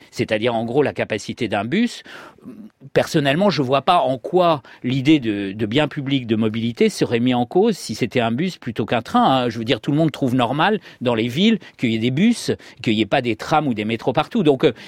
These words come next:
il faut, il faut distinguer, je dirais, un droit général qui me paraît cohérent, je dirais, avec les valeurs générales de, de, de la société dans laquelle nous vivons,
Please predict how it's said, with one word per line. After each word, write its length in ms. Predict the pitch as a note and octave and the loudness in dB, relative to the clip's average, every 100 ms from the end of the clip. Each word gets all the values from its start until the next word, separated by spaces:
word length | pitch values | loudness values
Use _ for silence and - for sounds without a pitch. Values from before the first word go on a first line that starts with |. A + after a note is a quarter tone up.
| - | -8
il 100 | D#3 | -8
faut, 240 | - D#3+ C#3+ | 4 4 4
il 80 | |
faut 140 | B2 C#3 | 0 0
distinguer, 540 | D#3 E3+ F#3 E3+ E3+ | 0 0 0 2 2
je 100 | D3 | 0
dirais, 380 | B2+ B2 B2+ C3 - - | -2 -2 0 -2 -4 -16
un 120 | - A2+ | -6 -4
droit 240 | A2+ D3+ | 2 2
général 560 | C#3+ C3+ B2+ C#3+ C#3+ A#2 | 2 -2 -2 0 -2 -2
qui 120 | G2+ | -10
me 80 | F2 | -4
paraît 420 | G#2+ G2+ A#2 G2 - _ | -2 2 0 0 -8 _
cohérent, 480 | - D#3 D3 C#3 D#3 | 2 6 6 6 -2
je 80 | B2 | -2
dirais, 220 | A#2 A#2 | -4 -2
avec 240 | G#2+ G2+ | -2 -2
les 80 | G#2+ | -4
valeurs 440 | G2+ A#2+ C3 C3 G2 | 0 0 2 0 -2
générales 460 | G#2+ G#2+ G#2 A#2 | -4 -2 -2 -2
de, 220 | G2 F#2 | -2 -6
de, 340 | F2+ F#2+ F#2 F#2 | -6 -8 -6 -8
de 200 | G2 G2 | -6 -4
la 120 | G2+ | -4
société 420 | - G#2+ A2 A2+ | -6 -6 -4 -2
dans 120 | G#2+ | -2
laquelle 260 | F#2+ F2+ G#2 | -2 -2 -4
nous 100 | F#2+ | -4
vivons, 380 | F#2+ G#2+ D#3 | -4 -2 0